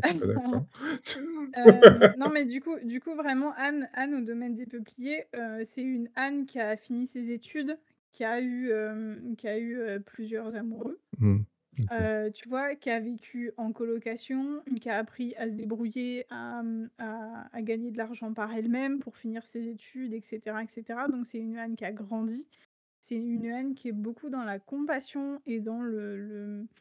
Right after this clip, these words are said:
Speaker 2: vraiment le, le soutien à l'autre, heu, elle est très, heu, très maternante, mais maternante dans la, dans une très grande bienveillance, en fait. Je
Speaker 1: Ok.
Speaker 2: trouve que c'est, ce, ce personnage-là est vraiment très, très intéressant et très inspirant, en tout cas et hem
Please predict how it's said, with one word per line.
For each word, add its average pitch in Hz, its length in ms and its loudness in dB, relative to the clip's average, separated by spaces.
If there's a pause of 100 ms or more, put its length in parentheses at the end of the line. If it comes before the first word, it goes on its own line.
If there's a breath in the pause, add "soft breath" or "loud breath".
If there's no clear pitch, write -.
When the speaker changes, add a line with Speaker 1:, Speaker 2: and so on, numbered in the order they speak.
(440 soft breath)
Speaker 2:
vraiment 233 320 -4
le, 226 280 -2
le 220 140 -6
soutien 233 440 -10
à 220 100 -2
l'autre, 247 540 -4
heu, 214 240 -2
elle 220 180 -4
est 220 100 -4
très, 269 320 -6
heu, 220 180 -4
très 254 200 -8
maternante, 233 760 -4
mais 220 340 -2
maternante 240 600 -4
dans 226 160 -8
la, 220 320 -8
dans 226 200 -8
une 226 280 -4
très 302 220 -2
grande 277 260 0
bienveillance, 233 540 -2
en 214 60 -6
fait. 214 220 -4
Je 196 60 0
Speaker 1:
Ok. - 60 -14
Speaker 2:
trouve 101 160 -10
que 240 140 -8
c'est, - 360 -10
ce, - 220 -12
ce - 120 -10
personnage-là 233 600 -4
est 226 40 -10
vraiment 240 320 -4
très, 269 160 -14
très 240 200 -8
intéressant 226 480 -8
et 233 120 -6
très 233 300 -10
inspirant, 226 600 -8 (100)
en 214 60 -4
tout - 120 -10
cas 247 160 -8 (720 soft breath)
et 262 160 0
hem 220 540 0